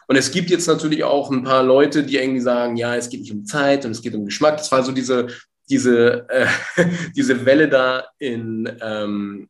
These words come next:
in Schottland mit dem Non-Age-Statement, ja, wo sie dann alle immer sagten, es geht ja nicht um die Zeit, sondern es geht um den Geschmack. Das ist kompletter Blödsinn, weil was die, die Leute hatten einfach das Problem, sie hatten keinen alten Stoff mehr.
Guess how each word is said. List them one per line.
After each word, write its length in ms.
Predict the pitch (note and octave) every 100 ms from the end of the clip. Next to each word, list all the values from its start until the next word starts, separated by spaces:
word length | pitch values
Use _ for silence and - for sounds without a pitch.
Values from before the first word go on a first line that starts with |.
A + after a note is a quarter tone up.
| -
in 100 | C#3
Schottland 360 | - E3 E3 C3
mit 100 | B2+
dem 160 | B2
Non-Age-Statement, 1080 | B2 C#3 C#3 C#3+ - - - D3+ D#3+ E3+ E3+
ja, 260 | A2+ D3 - - - _ _ _
wo 180 | - C#3+
sie 100 | D3
dann 100 | C#3+
alle 180 | D3 D3
immer 140 | D3
sagten, 280 | D3 D3+ C#3+
es 120 | C3+
geht 180 | - E3
ja 260 | D3+ C3 C3
nicht 260 | C#3+ B2 C#3+
um 60 |
die 120 | B2
Zeit, 260 | B2 F3+ F3+
sondern 160 | D3 C3
es 60 |
geht 140 | D3 C#3
um 120 | A#2+
den 140 | A2+
Geschmack. 420 | A2+ A#2+ D3+ D#3+
Das 100 | A2
ist 160 | - -
kompletter 340 | B2 A#2+ B2+
Blödsinn, 520 | A#2 B2+ D3+ D3 B2 B2
weil 140 | A#2+
was 160 | C3 -
die, 100 | C3
die 340 | B2 B2 B2+
Leute 260 | B2 B2+ B2
hatten 120 | C3
einfach 160 | B2
das 120 | A#2+ -
Problem, 240 | B2 A#2+
sie 60 | A#2
hatten 120 | B2
keinen 120 | G#2+
alten 160 | G2+ -
Stoff 220 | G#3+ -
mehr. 160 | -